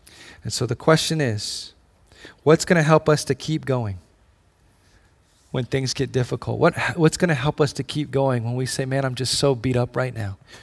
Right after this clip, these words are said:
It's when we behold the servant and what he's done for us, and that he came to heal us, not to break us. Do you believe that today?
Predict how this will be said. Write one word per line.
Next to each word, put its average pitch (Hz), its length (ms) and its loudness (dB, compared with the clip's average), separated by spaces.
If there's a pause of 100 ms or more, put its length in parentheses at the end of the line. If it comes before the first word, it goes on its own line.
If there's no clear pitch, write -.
(960)
It's - 180 -4
when 135 100 0
we 135 100 0
behold 127 360 -2
the 117 80 -2
servant 113 460 -2 (800)
and 117 120 -2
what 131 140 2
he's 139 340 -6
done 131 220 -2
for 139 220 -2
us, 104 360 -4 (1120)
and 131 80 0
that 123 120 2
he 135 100 0
came 139 320 -2
to 117 120 -8
heal 139 340 0
us, - 480 -6 (460)
not 101 180 -2
to 127 80 -4
break 104 300 -6
us. - 360 -12 (1000)
Do - 80 -6
you 123 40 0
believe 127 240 2
that 143 180 2
today? 147 360 -2